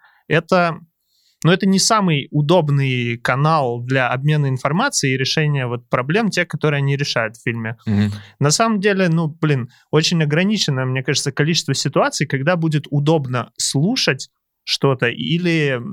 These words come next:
Speaker 1: не знаю, отдавать команды голосом. Потому что в большинстве случаев прочитать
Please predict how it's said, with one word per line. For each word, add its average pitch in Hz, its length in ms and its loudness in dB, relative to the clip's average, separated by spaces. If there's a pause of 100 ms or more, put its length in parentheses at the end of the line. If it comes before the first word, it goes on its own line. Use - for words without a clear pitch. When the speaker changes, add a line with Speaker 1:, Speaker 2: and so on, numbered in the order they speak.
Speaker 1:
не 139 100 2
знаю, 123 200 0
отдавать 151 420 0
команды 151 460 0
голосом. 143 420 -2
Потому 143 140 0
что - 140 -2
в 123 60 -4
большинстве 151 540 0
случаев 160 480 -2
прочитать 131 720 -2